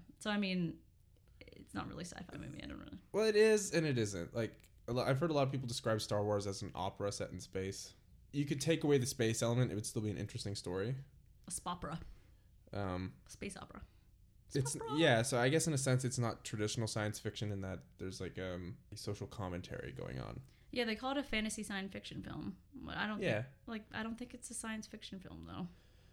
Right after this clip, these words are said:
Speaker 1: It's in space.
Speaker 2: It's
Speaker 1: That's
Speaker 2: fantasy.
Speaker 1: the only
Speaker 2: It's,
Speaker 1: thing.
Speaker 2: I
Speaker 1: It's
Speaker 2: think
Speaker 1: fantasy drama or fantasy comedy drama or
Speaker 2: Yeah,
Speaker 1: something.
Speaker 2: see, I think Star Wars has more in common with Lord of the Rings than it would have, like,
Speaker 1: Yes.
Speaker 2: traditional hard science fiction like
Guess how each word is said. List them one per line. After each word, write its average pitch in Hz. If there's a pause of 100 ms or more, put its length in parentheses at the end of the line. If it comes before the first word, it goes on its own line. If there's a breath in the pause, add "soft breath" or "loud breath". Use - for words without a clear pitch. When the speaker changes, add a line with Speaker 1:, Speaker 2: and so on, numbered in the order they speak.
(340 soft breath)
Speaker 1:
It's 233
in 240
space. 240
Speaker 2:
It's 180
Speaker 1:
That's -
Speaker 2:
fantasy. 208
Speaker 1:
the 254
only 247
Speaker 2:
It's, 233
Speaker 1:
thing. 214
Speaker 2:
I 156
Speaker 1:
It's 170
Speaker 2:
think 269
Speaker 1:
fantasy 277
drama 180
or 185
fantasy 185
comedy 170
drama 160
or 151
Speaker 2:
Yeah, 139
Speaker 1:
something. 151
Speaker 2:
see, -
I 139
think 175
Star 147
Wars 170
has 156
more 143
in 131
common 120
with 104
Lord 110
of 101
the 101
Rings 131
than 123
it 104
would 107
have, 101
like, 98
Speaker 1:
Yes. 240
Speaker 2:
traditional 135
hard 113
science 107
fiction 98
like 92